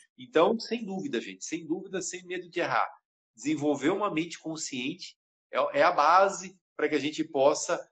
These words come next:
aprender a dominar as nossas emoções, os nossos pensamentos e assim não se deixar entregar pra ansiedade,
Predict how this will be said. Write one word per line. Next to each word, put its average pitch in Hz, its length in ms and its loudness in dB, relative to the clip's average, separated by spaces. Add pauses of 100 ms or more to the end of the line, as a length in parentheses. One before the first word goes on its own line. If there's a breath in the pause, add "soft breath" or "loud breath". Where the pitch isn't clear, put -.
(220)
aprender 160 880 2
a 151 120 4
dominar 156 640 2
as 135 160 2
nossas 131 360 -4
emoções, 135 600 -4
os 117 120 -12
nossos 117 360 -6
pensamentos 120 680 -6
e 147 120 -2
assim 156 380 -6
não 151 200 -2
se - 240 -6
deixar 147 480 4
entregar 139 640 -2
pra 123 120 -12
ansiedade, 107 680 -8